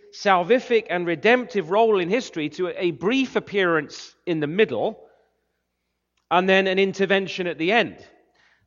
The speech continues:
These may be strong movements in the gospel theme, but they're not the whole symphony. He is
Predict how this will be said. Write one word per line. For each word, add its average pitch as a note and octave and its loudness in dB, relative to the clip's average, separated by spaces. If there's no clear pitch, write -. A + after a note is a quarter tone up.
These A3 2
may A#3 4
be G3+ -4
strong G3+ 2
movements G3+ 2
in F#3 2
the D3+ 2
gospel D#3+ 0
theme, C3 -2
but D#3+ -8
they're F#3+ 2
not A3+ 0
the F#3 2
whole E3+ 0
symphony. D#3 -4
He F#3 2
is E3+ 0